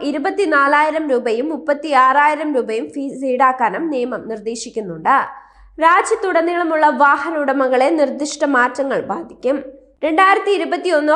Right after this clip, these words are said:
ഒക്ടോബറിൽ റോഡ് ഗതാഗത മന്ത്രാലയം മോട്ടോർ സൈക്കിളുകൾ,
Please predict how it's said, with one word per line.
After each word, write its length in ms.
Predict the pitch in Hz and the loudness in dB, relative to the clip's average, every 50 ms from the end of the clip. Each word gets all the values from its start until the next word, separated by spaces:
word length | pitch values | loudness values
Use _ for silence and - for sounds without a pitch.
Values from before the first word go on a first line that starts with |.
| 349 339 | 2 2
ഒക്ടോബറിൽ 580 | 339 - - - 320 311 254 269 247 247 269 285 262 214 | 0 -4 -2 0 2 2 2 2 0 0 -2 -4 -4 0
റോഡ് 280 | 254 285 311 330 392 403 294 | 2 2 4 2 0 -2 -2
ഗതാഗത 400 | 330 302 320 302 294 285 285 262 294 285 277 | 0 2 2 2 2 0 -2 -4 -2 -2 -2
മന്ത്രാലയം 600 | 262 262 277 294 277 277 262 220 196 202 254 302 285 - 247 | -2 0 2 2 4 4 2 0 -2 -4 -4 -6 -6 -2 0
മോട്ടോർ 360 | 269 277 285 277 277 349 349 349 - | 2 2 2 2 0 -4 -4 -4 -2
സൈക്കിളുകൾ, 540 | - 294 269 247 247 - 277 240 208 208 226 | 0 0 0 0 -2 -4 -4 -2 -2 -2 -2